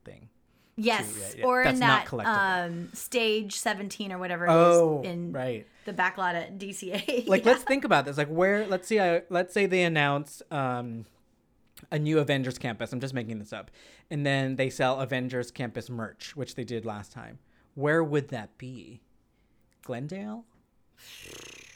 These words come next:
Speaker 2: No, Glendale's, like, Imagineering
Speaker 1: Just
Speaker 2: strictly,
Speaker 1: Imagineering?
Speaker 2: isn't it?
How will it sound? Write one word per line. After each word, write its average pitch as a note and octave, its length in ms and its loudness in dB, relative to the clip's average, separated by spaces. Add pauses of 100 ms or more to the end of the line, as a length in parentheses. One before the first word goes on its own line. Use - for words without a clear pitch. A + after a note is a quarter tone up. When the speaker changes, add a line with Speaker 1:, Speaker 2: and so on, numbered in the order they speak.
(300)
Speaker 2:
No, B3 420 -2
Glendale's, C#4 520 -2
like, D#4+ 160 -6
Imagineering G#3+ 600 -4
Speaker 1:
Just A3+ 220 -4
Speaker 2:
strictly, G3+ 360 -8
Speaker 1:
Imagineering? F#3 340 -6
Speaker 2:
isn't D#4+ 80 -8
it? - 60 -18